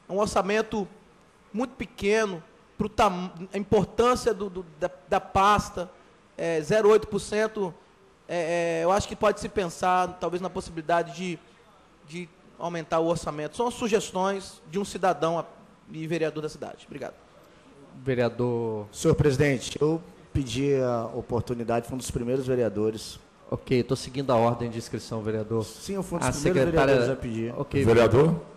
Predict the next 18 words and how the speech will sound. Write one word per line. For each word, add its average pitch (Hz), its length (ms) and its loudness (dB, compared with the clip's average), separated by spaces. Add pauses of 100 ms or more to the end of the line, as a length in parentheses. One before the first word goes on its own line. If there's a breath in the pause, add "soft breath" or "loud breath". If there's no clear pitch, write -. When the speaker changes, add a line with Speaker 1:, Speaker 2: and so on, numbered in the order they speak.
Speaker 2:
a - 40 -18
secretária 120 560 0
vai 117 100 0
Speaker 4:
Se - 160 -4
eu 107 80 4
Speaker 2:
fazer, 95 140 0
Speaker 4:
pudesse. 107 440 4
Speaker 2:
é, - 40 -8 (120)
ok. 113 380 -6 (240 loud breath)
A - 40 -20
secretária 120 440 -2
vai 113 100 -2
fazer 104 460 -4
a - 20 -4
resposta 107 460 -4
a - 20 2
essas - 160 -8
perguntas 123 560 0